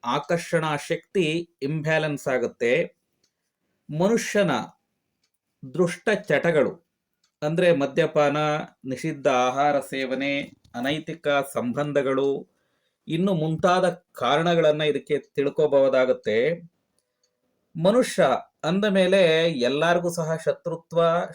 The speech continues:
ಶತ್ರುಗಳ ಕಾಟ ಉಪಟಳ ಇದ್ದೇ ಇರುತ್ತೆ. ಹಾಗಾಗಿ ಶತ್ರುಗಳು ಮನುಷ್ಯನ ಮೇಲೆ ಮಾಡಿರ್ತಕ್ಕಂತಹ ದೃಷ್ಟ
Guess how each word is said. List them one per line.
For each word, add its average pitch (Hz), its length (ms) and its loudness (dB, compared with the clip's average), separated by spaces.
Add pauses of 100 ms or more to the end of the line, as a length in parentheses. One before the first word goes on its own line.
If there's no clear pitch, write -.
ಶತ್ರುಗಳ 156 480 -2
ಕಾಟ 131 420 -2
ಉಪಟಳ 143 520 2
ಇದ್ದೇ 127 360 0
ಇರುತ್ತೆ. 123 640 -2 (800)
ಹಾಗಾಗಿ 170 840 2 (200)
ಶತ್ರುಗಳು 185 720 2 (1400)
ಮನುಷ್ಯನ 196 460 0
ಮೇಲೆ 165 720 2 (260)
ಮಾಡಿರ್ತಕ್ಕಂತಹ 165 1120 -2
ದೃಷ್ಟ 143 580 -4